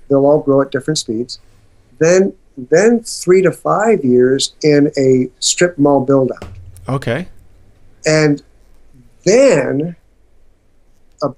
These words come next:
Speaker 1: build a building.
Speaker 2: Standalone building. Hmm.
Speaker 1: Yeah. And so we've just learned that this, that the, the debt, the money, the stuff, it's just, we need to do those phases. And it just, you know what? I mean, maybe if we were smarter, we would have figured that out from day
Speaker 2: No,
Speaker 1: one.
Speaker 2: right, right, right,
Speaker 1: It took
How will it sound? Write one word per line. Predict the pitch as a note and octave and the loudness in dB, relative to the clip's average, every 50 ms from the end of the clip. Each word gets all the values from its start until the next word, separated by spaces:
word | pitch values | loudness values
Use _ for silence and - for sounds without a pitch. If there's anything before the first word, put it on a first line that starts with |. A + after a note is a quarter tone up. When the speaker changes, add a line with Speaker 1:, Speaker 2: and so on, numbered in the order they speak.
| _ _ - | _ _ -4
Speaker 1:
build | C3 D#3 D3+ C3 B2+ | 0 0 0 0 -2
a | |
building. | A#2 A#2+ A2 G#2+ _ - | -6 -10 -12 -14 _ -18
Speaker 2:
Standalone | - - - C#3 B2 A#2 A#2 A2+ G#2+ A2 G#2+ | -10 -6 -4 -4 -4 -4 -4 -8 -10 -10 -8
building. | A2 G#2+ G2+ F#2 F#2+ - - - - - | -8 -10 -10 -12 -16 -18 -20 -20 -12 -8
Hmm. | - A#3 - - - - - - - - - | -6 -6 -6 -6 -8 -12 -14 -16 -20 -8 -4
Speaker 1:
Yeah. | D3+ C3+ - - - | -4 -4 -4 -4 -4
And | D3 D3 C#3+ | -4 -2 -2
so | - - E3+ D#3+ D#3 D#3 D#3 - - - - _ _ - D3 D3+ - _ - - - - - - - - _ - - | 0 2 4 4 4 2 2 -2 -10 -20 -20 _ _ -12 -12 -12 -12 _ -20 -20 -20 -20 -20 -20 -20 -20 _ -8 -2
we've | D3 E3+ G#3+ G#3+ | 0 0 2 2
just | G3 F#3+ E3+ - - | 2 0 0 0 0
learned | E3 E3 E3+ D#3+ D3+ | 0 0 2 2 2
that | D3+ D3 | 2 0
this, | D3+ D3+ D#3 - - | 0 -2 -2 -2 -4
that | - D3+ - - | -6 -6 -4 -2
the, | - C#3+ C#3 D3 - - _ | 0 0 0 -2 -6 -10 _
the | C3+ B2+ B2 - - | -8 -8 -8 -4 -2
debt, | F3 F3 F3 F3 F3 - - | 0 2 2 2 0 -2 -6
the | C3 A#2+ | -6 -4
money, | B2 C3+ D3+ D#3+ E3 E3+ E3 D#3 | -2 0 0 0 0 0 0 -2
the | C3+ C#3 B2+ B2 | -2 -2 -4 -4
stuff, | - - - - - E3+ E3 D#3+ D3 - | -4 -6 -6 -4 -2 0 0 0 -2 -2
it's | D#3 - - - | -6 -6 -4 -4
just, | - D#3 C#3+ - - - _ _ _ _ _ - | -2 -2 -4 -4 -8 -12 _ _ _ _ _ -2
we | C#3 D#3+ F3+ | 2 2 4
need | F#3 F3+ F3+ E3+ - | 4 4 4 2 2
to | - - C#3 | -2 -6 -8
do | C3 - - D3 D3+ D#3 D3+ C#3 | -8 -4 0 2 4 4 4 4
those | C#3 C#3+ D3+ D#3+ D#3+ D#3 - - - - | 4 4 4 4 2 0 -2 -6 -2 0
phases. | D#3+ E3 E3+ E3+ E3+ C#3+ B2 C3 C3 C3 D3+ | 2 4 4 4 2 2 0 -2 -2 0 0
And | D#3 | 0
it | D#3+ D#3+ | 0 2
just, | A#3+ A3+ - - | 0 0 0 -2
you | A3+ | -4
know | G#3+ G#3+ G3+ | -2 -2 0
what? | G3+ G#3+ A#3 A#3 - _ _ _ - - - _ _ _ _ _ - _ - - - - _ - | 0 0 0 -2 -4 _ _ _ -20 -20 -20 _ _ _ _ _ -20 _ -20 -20 -20 -20 _ -4
I | D3+ | -2
mean, | D3 D3 | 0 2
maybe | D#3+ E3+ D#3+ E3 | 2 2 2 2
if | D#3 - | 0 0
we | E3+ E3 | 0 0
were | D3+ D3+ C#3 | 2 2 2
smarter, | - - D3+ D3 D3+ D#3+ E3 E3+ | 0 0 0 0 2 2 2 2
we | D#3 D3+ D3 | 2 2 2
would | C#3+ C#3 C#3 | 0 0 -2
have | C3+ B2+ | -2 -2
figured | - - D#3+ D3+ D3+ D3 | -2 -2 0 0 0 0
that | D3 C#3 C#3+ | 0 0 0
out | C#3 D3 - - | 0 -2 -4 -6
from | C3 C3 | -8 -4
day | C#3 C#3+ C#3+ C#3+ | -2 0 0 2
Speaker 2:
No, | - - - D#3 D3+ - | 2 0 0 0 0 -2
Speaker 1:
one. | F3 | -2
Speaker 2:
right, | A#3 G3+ - B2 | -6 -8 -6 -6
right, | C3+ - - | -6 -8 -6
right, | C3+ A#2 | -6 -6
Speaker 1:
It | - | -4
took | D4 | -6